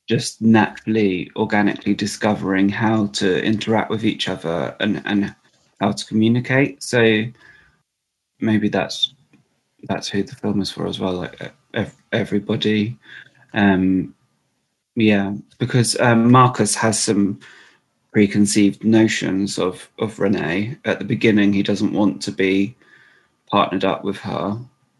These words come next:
but then when, when they move out of,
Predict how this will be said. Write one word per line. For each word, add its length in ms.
but 140
then 420
when, 300
when 320
they 100
move 280
out 220
of, 160